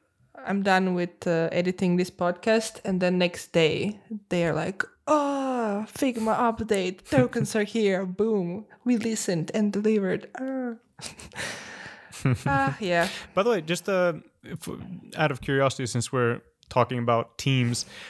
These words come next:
Speaker 2: uh, what, what, what kind of, uh, naming conventions do you, uh, prefer most for, like, colors and typography in your design systems?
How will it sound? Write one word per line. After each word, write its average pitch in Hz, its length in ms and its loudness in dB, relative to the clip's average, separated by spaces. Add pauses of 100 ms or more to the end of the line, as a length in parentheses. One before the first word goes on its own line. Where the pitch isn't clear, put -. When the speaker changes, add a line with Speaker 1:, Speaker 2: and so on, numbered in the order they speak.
(120)
Speaker 2:
uh, 127 140 2
what, 165 200 0
what, 170 240 0
what 165 180 0
kind 165 200 2
of, 139 180 -2
uh, 131 440 2
naming 147 380 2
conventions 117 680 0
do 123 100 -2
you, 120 460 2 (240)
uh, 135 260 0
prefer 127 400 0
most 120 320 0
for, - 180 -2
like, - 200 2 (240)
colors 120 480 -2
and 143 160 -2
typography 139 580 0
in 139 140 -4
your 135 160 0
design 143 340 -2
systems? - 480 -2